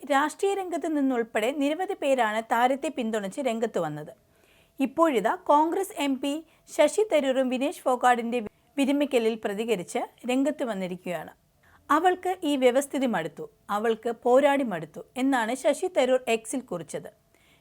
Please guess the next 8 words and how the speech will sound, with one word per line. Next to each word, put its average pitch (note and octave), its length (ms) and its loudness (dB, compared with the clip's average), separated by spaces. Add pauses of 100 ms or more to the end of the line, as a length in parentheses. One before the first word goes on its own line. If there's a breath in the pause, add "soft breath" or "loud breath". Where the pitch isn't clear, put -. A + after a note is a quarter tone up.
(140 soft breath)
വിരമിക്കൽ F#4 460 0
പ്രഖ്യാപിച്ചതിനു E4 840 -2
ശേഷം A3+ 420 -4
നിരവധി E4+ 400 0
രാഷ്ട്രീയ D#4+ 460 -2
നേതാക്കൾ C4+ 500 -2
വിനേഷിനോട് A3+ 640 -4
തീരുമാനം A3+ 580 -6